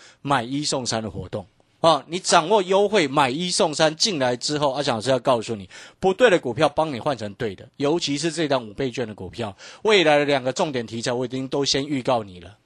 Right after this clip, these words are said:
你不要等到它像宣德一样，从七十六块给你，到今天收盘八十三块九，中间又配了两，两块一的现金送给你。不要等它已经涨上去，再来后悔说要去追。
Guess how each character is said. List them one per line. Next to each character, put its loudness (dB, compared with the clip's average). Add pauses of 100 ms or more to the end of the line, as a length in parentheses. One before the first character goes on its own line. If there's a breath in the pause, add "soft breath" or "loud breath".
(200)
你 -2
不 -4
要 8
等 -4
到 0
它 2
像 -2
宣 0
德 2
一 0
样， 4 (280 loud breath)
从 0 (100)
七 2
十 2
六 6
块 8
给 2
你， -2
到 2
今 -2
天 0 (280 soft breath)
收 2
盘 2
八 6
十 -4
三 2
块 4
九， -2
中 4
间 -2
又 2
配 -2
了 0
两， -2
两 2
块 6
一 -2
的 0
现 2
金 -2
送 4
给 0
你。 -4 (640 loud breath)
不 0
要 10
等 2
它 2
已 -10
经 -6
涨 -2
上 0
去， -4
再 0
来 2
后 -2
悔 -8
说 -6
要 -4
去 -10
追。 -4